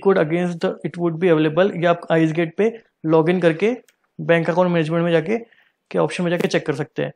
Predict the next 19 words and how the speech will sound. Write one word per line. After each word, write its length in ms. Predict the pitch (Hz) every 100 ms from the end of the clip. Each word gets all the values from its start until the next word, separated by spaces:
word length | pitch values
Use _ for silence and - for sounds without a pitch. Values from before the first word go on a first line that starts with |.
| _ _ 160
As 60 | 156
the 140 | 175
explained 440 | 165 - 185 180 175
above, 200 | 156 160
any 160 | 165 180 -
changes 280 | 160 170 175
amendment 340 | 165 156 180 180
in 100 | 175
the 40 | 170
particular 360 | 156 156 170 175
A 100 | 156
D 120 | 160 175
code 120 | 165
account 400 | 151 160 190 - _ _ -
detail 320 | 156 170 170 165
we 120 | 170 165
have 160 | 160 156
been 140 | 170 151
done 220 | 165 208